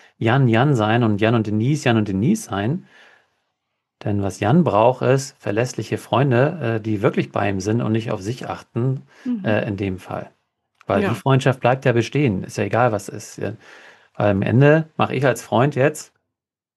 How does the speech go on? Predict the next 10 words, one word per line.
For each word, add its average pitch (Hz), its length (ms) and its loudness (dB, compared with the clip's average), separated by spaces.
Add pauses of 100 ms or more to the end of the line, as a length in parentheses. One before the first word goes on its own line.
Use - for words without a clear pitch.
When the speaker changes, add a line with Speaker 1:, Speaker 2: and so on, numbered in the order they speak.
(800)
Speaker 1:
genau 113 300 0
das, 127 260 2
was 120 120 -2
ich 113 100 -6
von 117 180 0
Denise 113 360 0
mir 123 80 4
eben 123 120 2
nicht 120 180 -2
wünsche. - 400 -10